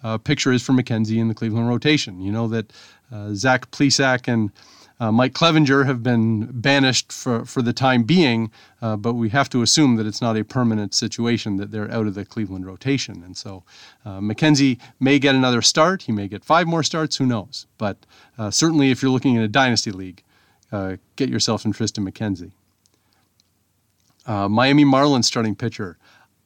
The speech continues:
Elieser Hernandez, twenty-five-year-old, has made some progress over the past two seasons, but he still came into this year with a five point one one E R A in a hundred forty-eight innings. This season,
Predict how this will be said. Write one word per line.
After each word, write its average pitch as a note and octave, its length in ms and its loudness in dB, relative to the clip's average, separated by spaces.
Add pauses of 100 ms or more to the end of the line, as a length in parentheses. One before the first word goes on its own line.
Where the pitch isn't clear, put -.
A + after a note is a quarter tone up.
(400)
Elieser C3+ 560 4
Hernandez, B2 920 2
twenty-five-year-old, B2 880 0
has G2 100 -14
made E3+ 160 -4
some G3+ 100 -2
progress B2+ 460 0
over B2 100 -6
the A2+ 60 -8
past A2+ 300 -8
two B2 80 -4
seasons, A2+ 320 -2
but B2+ 100 -2
he A#2+ 60 -2
still - 200 0
came C#3 220 2
into C#3 160 2
this C3+ 220 -2
year D3 200 0 (360)
with A2 100 -4
a - 20 -4
five C#3 360 2
point D#3 180 2
one D3+ 220 4
one D3 160 4
E C#3 100 4
R C3 220 2
A A#2 180 -2
in F#2+ 80 -8
a G#2 60 -6
hundred A#2+ 320 0
forty-eight G#2+ 420 -2
innings. D#3 480 0 (500)
This E3+ 240 2
season, - 380 -2